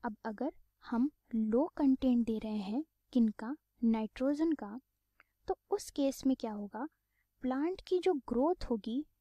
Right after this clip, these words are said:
वो क्या हो जाएगी? धीमी हो जाएगी। Also हम कह सकते हैं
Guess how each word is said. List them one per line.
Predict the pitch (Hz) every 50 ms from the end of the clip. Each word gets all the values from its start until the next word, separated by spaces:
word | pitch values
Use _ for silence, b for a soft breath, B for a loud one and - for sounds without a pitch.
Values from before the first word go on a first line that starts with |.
| _ _ -
वो | 226 208 233 254
क्या | 277 - - 269
हो | 269 269
जाएगी? | 254 269 269 262 262 - 285 359 - _ _ _ _ _ _ _ _ _ _ -
धीमी | 220 - - - - 233 226 226 240
हो | 262 277 277
जाएगी। | 240 262 262 262 247 - - 320 _ _ _ _ _ _ _ _ b b b b b b
Also | - 240 240 233 240 240 - - 294 359 - _ _ _ _ _ -
हम | - 277 269
कह | 262 - 240 233 247
सकते | 262 - 320 302 _ - 320
हैं | 294 226 214 214